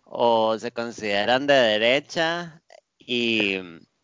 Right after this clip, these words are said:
y es gente con la que me llevo bien y con la que puedo discutir. Y más bien podemos discutir acaloradamente porque pensamos diferentes,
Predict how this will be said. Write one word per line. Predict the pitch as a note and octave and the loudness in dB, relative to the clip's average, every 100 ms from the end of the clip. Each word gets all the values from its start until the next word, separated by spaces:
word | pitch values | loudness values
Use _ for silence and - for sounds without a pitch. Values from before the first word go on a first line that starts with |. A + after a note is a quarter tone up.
| - - _ _ - | -20 -20 _ _ -2
y | B2 | 4
es | A#2+ A2+ | 4 4
gente | B2+ B2+ C#3+ | 0 0 0
con | C3+ | 0
la | B2 | -2
que | A2+ | -6
me | G#2+ | -4
llevo | G#2+ G#2+ | -2 0
bien | A#2+ C3+ | 0 0
y | C#3 | 0
con | B2+ | -2
la | A2 | -2
que | G#2 | -2
puedo | A2 A2 | 0 2
discutir. | A#2 - G#2 C#3 C3+ | 2 -2 -4 0 0
Y | A2+ | 0
más | A2+ | 2
bien | C#3 | 4
podemos | D#3 D3+ F3 | 4 4 4
discutir | F3+ - B2+ C#3+ | 2 0 -4 2
acaloradamente | D3+ F#3 D#3+ C#3 D3+ D#3+ F3 G#3 A3 | 4 6 6 6 4 2 -2 -2 -4
porque | F#3 D3+ | -4 -8
pensamos | - A2 A#2 C3 | -8 -4 -2 -2
diferentes, | D#3+ C#3 B2+ D3+ E3 F#3 | -2 2 2 0 -4 -12